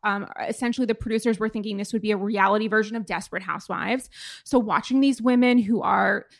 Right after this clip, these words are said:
um, many of them are stay-at-home mothers, caregivers in this luxury lifestyle in Coto de Caza, um, California, and watching these women in their lives and the drama and, you know, dealing with their kids and their husbands. And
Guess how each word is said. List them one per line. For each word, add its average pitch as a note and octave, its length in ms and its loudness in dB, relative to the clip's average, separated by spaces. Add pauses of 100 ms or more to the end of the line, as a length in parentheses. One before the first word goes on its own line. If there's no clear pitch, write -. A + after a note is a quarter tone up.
(260)
um, G#3 280 0
many A3 220 2
of G#3+ 60 -2
them G3+ 120 -2
are G3+ 40 -4
stay-at-home G3 640 -8
mothers, C4+ 800 6
caregivers B3+ 1400 0
in G#3+ 280 0
this G3 320 -4
luxury G3+ 560 -2
lifestyle C4 960 4
in F#3+ 120 -2
Coto G3 280 -6
de G3 100 -8
Caza, G3+ 720 0
um, G3+ 240 -6
California, C#4 960 4 (420)
and G#3+ 300 -2
watching A3+ 540 2
these A3+ 240 0
women A3 360 2
in G#3+ 160 -2
their G#3 160 0
lives G#3+ 520 0
and G#3 120 -2
the G3 80 -2
drama G#3+ 760 4
and, G3+ 340 -4
you A#3 60 -2
know, G3+ 100 0
dealing G#3+ 300 -2
with G#3+ 140 -2
their G#3+ 120 0
kids C4 560 0
and G#3+ 100 -6
their A3 160 0
husbands. A3 760 0
And G#3 340 -6